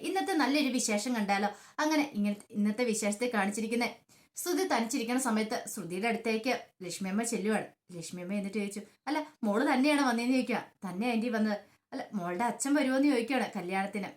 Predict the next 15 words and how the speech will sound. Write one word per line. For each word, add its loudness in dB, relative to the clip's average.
"ഏയ്, -4
അച്ഛൻ -8
വരില്ല" 2
എന്ന് 4
പറയണം. -2
"രേവതി -6
മോൾ -2
എന്നോട് 0
പറഞ്ഞിട്ടുണ്ടായിരുന്നു 0
മോളുടെ 2
അച്ഛനുമായിട്ട് -2
എന്തൊക്കെയോ -2
പ്രശ്നങ്ങളൊക്കെ -2
ഉണ്ടായിരുന്നെന്ന്." -2
"അല്ല, -2